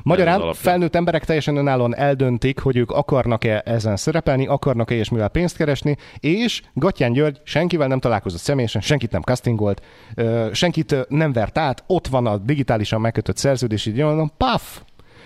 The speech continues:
Speaker 1: Tehát,
Speaker 2: Jó,
Speaker 1: hogy
Speaker 2: egy
Speaker 1: ez
Speaker 2: jó,
Speaker 1: egy
Speaker 2: egy jó ötlet,
Speaker 1: morálisan rendben van.
Speaker 2: ami
Speaker 1: És szép pénzt hoz.
Speaker 2: hatalmas pé-, pénzügyi sikerré duzzadt.
Speaker 1: Mhm.
Speaker 2: Negyven milliós nézettsége van minden nap a világon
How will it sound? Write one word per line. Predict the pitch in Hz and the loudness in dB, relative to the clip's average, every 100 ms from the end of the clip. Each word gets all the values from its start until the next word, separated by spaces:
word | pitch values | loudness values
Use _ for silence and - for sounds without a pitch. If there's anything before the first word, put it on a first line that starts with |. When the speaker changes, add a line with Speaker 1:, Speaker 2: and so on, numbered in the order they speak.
| - - 302 | -20 -14 0
Speaker 1:
Tehát, | - | 4
Speaker 2:
Jó, | 196 | 4
Speaker 1:
hogy | 123 165 165 | 4 2 4
Speaker 2:
egy | |
Speaker 1:
ez | 185 | 4
Speaker 2:
jó, | - 185 135 - | 4 6 4 2
Speaker 1:
egy | 147 | 2
Speaker 2:
egy | 180 | 4
jó | 156 113 | 4 4
ötlet, | 147 | 4
Speaker 1:
morálisan | 170 180 143 - - 190 | 6 6 4 2 2 2
rendben | 180 131 | 4 2
van. | 117 | 2
Speaker 2:
ami | 139 139 | 4 4
Speaker 1:
És | 131 123 117 98 - - - 160 | 4 4 2 0 -4 -10 -6 -2
szép | 214 - | -2 0
pénzt | 143 - | -2 -2
hoz. | 120 - 87 110 - | -6 -6 -12 -16 -6
Speaker 2:
hatalmas | 143 135 107 104 110 - - | -2 0 2 2 2 -2 -2
pé-, | 120 101 101 80 - 71 92 90 | -2 0 -2 -6 -8 -2 -2 0
pénzügyi | 113 98 85 | 0 0 -2
sikerré | - - 92 92 85 85 80 | -2 -4 -2 -2 0 0 -2
duzzadt. | 82 87 123 170 208 - - | -2 -2 0 -2 -4 -12 -12
Speaker 1:
Mhm. | 107 | -4
Speaker 2:
Negyven | 113 98 95 | -2 0 0
milliós | 95 92 90 85 82 - - _ | 0 0 2 2 0 -2 -10 _
nézettsége | 104 107 95 101 - 107 95 98 | -2 0 0 -2 -2 -2 0 0
van | 90 92 87 - - | 0 -2 -4 -10 -2
minden | 117 104 87 80 | 0 2 0 0
nap | 80 80 - - _ _ _ | -2 -4 -6 -20 _ _ _
a | - | -4
világon | 90 92 82 82 80 | 0 2 0 0 -2